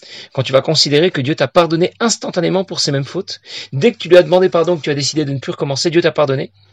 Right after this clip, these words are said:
Mieux encore, ces mêmes fautes ont été transformées en mérite. C'est le résultat de Tchouva Ila. Pour donner un exemple plus parlant, quand quelqu'un est débiteur sur son compte, il est à moins dix mille euros, eh bien, si Tchouva Tata permet de ramener le solde à zéro,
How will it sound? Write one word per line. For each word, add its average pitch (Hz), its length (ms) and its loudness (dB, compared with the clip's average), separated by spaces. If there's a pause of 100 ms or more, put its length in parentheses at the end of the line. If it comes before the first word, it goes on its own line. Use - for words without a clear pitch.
(340)
Mieux 202 160 6
encore, 175 340 0 (180)
ces - 220 2
mêmes 214 220 4
fautes 233 240 2
ont 202 40 -4
été 185 220 -4
transformées 196 540 -2
en 208 80 0
mérite. 185 400 -2 (220)
C'est - 180 4
le 202 60 6
résultat 196 360 4
de 196 80 2
Tchouva 185 280 -2
Ila. 160 200 -8 (960)
Pour 143 120 -2
donner 156 180 4
un 156 60 2
exemple 147 340 -4
plus 165 160 -10
parlant, 151 320 0 (640)
quand 147 200 -4
quelqu'un 156 380 0
est 135 100 2
débiteur 160 340 2
sur - 140 -6
son 156 140 -8
compte, 190 220 -4
il 147 120 -6
est 127 80 0
à 143 60 4
moins 175 140 2
dix 175 80 -2
mille 160 140 -4
euros, 175 240 -2 (420)
eh - 60 -12
bien, 147 160 0
si 143 160 -4
Tchouva 175 240 2
Tata 170 300 0
permet 165 240 0
de 139 200 -2 (220)
ramener 147 340 0
le 143 120 0
solde 151 200 2
à 143 60 -2
zéro, 135 380 -2